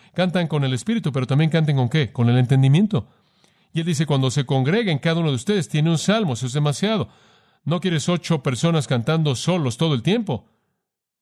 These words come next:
Es algo difícil de escuchar, entonces tienes que ordenarlos". Pero siempre hubo música con el pueblo de Dios. Ahora, ¿sabe una cosa? Cuando Jesús regrese, Él va a establecer el reino milenial, ¿verdad? Un reino de mil años en la tierra.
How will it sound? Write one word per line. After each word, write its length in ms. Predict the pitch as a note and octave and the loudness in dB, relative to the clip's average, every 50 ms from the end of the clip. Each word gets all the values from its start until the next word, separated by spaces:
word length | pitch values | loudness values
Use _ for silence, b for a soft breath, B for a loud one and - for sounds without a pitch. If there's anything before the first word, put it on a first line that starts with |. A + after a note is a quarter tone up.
| _ _ _ | _ _ _
Es 160 | C#3+ C3 A2+ | -6 -4 -2
algo 200 | D#3 D#3 D3+ C#3 | -2 0 0 0
difícil 480 | B2+ A2+ - F#3 G3 E3 - D3+ C3+ B2 | 0 0 2 2 0 2 0 -2 -2 -2
de 80 | B2+ | -2
escuchar, 380 | B2 - D3 C3 - G3+ A#3 G3+ | -4 -4 -4 -2 0 0 0 0
entonces 420 | D3 - D#3 D#3+ D3 - D3 B2 | -2 -2 -2 -2 -2 -2 -2 -2
tienes 300 | - D#3+ E3 E3+ D3+ C3 | 0 0 0 2 0 0
que 100 | - D3 | 0 -2
ordenarlos". 480 | C3 B2 B2 B2+ E3 G#3+ A#3+ G3 A#2+ B B B B B B B _ | 0 2 2 2 2 2 2 0 -2 B B B B B B B _
Pero 220 | - D#3+ D#3 D#3 | -6 -4 -2 -2
siempre 600 | C#3 - - - F#3+ A#3+ C#4 C#4 G3+ - C3+ B2+ | -2 -2 0 0 2 2 2 0 -2 -2 -2 -2
hubo 240 | B2+ D3+ E3 D3+ B2+ | -2 -2 0 0 0
música 420 | B2 E3 A#3+ A#3 - D3 B2 C3 A#2 | 2 0 0 0 -2 -6 -8 -8 -6
con 140 | B2 B2 | -4 -2
el 80 | A#2+ A2+ | -2 -2
pueblo 240 | A2+ D3+ D#3 E3 E3+ | -2 -2 0 0 0
de 80 | D#3+ | 0
Dios. 240 | E3+ A3 A#3 G#3 - | 0 0 0 -2 -2
Ahora, 340 | C#3+ C#3 D#3 D3 A#2+ - - | -2 0 0 -2 -2 -4 -8
¿sabe 220 | _ - - F3+ G3 | _ -6 -2 0 0
una 120 | F#3+ E3+ | 0 0
cosa? 340 | - F3+ F3 C#3+ G3 G3+ G3 B B B B B B B | -2 -2 -2 -2 -2 -2 -4 B B B B B B B
Cuando 240 | - D3 C#3+ D3 C#3 | -2 0 0 2 2
Jesús 320 | D3 D3+ - A3 A#3 A3 | 0 0 0 0 -2 0
regrese, 680 | G3 E3+ D3 A#2 C3 D#3+ F#3+ E3 - - A2 F#2+ b b b b b b b b b b | -2 -2 -2 -2 0 0 0 0 -2 -4 -8 -12 b b b b b b b b b b
Él 100 | - D#3 | -4 -2
va 40 | E3 | -2
a 20 | E3 | -2
establecer 480 | - - D#3 C#3 C3+ B2+ - E3+ F#3+ | -2 -2 -2 -2 -2 -2 -2 -2 -2
el 120 | F3 C3+ A#2 | -2 0 0
reino 220 | C3 C#3+ C#3+ C#3 | 0 0 2 2
milenial, 360 | C3+ C#3 C3+ C3+ C#3 C3+ B2+ | 2 2 2 2 2 0 0
¿verdad? 380 | G#2 G#2+ G#2+ C3+ E3+ F#3+ - b b b b b b | -2 -2 -2 -2 -2 -2 -4 b b b b b b
Un 160 | - D3 C#3+ | -2 -2 0
reino 240 | D3 D#3 D#3+ D#3 D3+ | 0 0 0 0 0
de 80 | C#3 C3 | 0 0
mil 160 | C#3+ F#3 - | 2 2 2
años 260 | D#3+ C#3+ D3 C#3+ - | 2 0 0 0 0
en 100 | D3 C#3 | 0 0
la 140 | C3+ C3 C3 | -2 -2 -2
tierra. 260 | - C3 A#2 G#2+ G2+ | -4 -4 -4 -6 -8